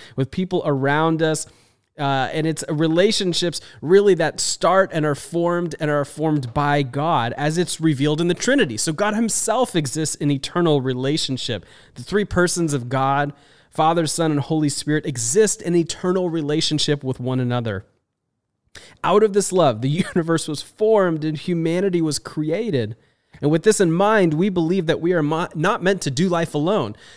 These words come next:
Like we've said around Anthem multiple times, if it's good enough for God, it's good enough for us. So we do life together in community.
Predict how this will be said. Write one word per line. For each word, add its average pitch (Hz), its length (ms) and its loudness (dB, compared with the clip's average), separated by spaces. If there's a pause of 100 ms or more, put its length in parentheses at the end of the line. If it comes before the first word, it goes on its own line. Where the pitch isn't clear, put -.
(140)
Like 147 240 -8
we've 165 140 0
said 160 320 2
around 147 400 0
Anthem 151 320 0
multiple 147 380 0
times, 165 360 -2
if 135 140 -6
it's 131 100 -8
good 147 240 -4
enough 180 260 0
for 165 140 -4
God, 143 400 0
it's 123 140 -8
good 135 220 -2
enough 131 340 -2 (460)
for 127 200 -4
us. 110 380 -6 (260)
So 143 200 0
we 170 160 0
do 208 240 -2
life 185 260 0
together 160 580 0
in 170 320 0 (460)
community. 131 800 2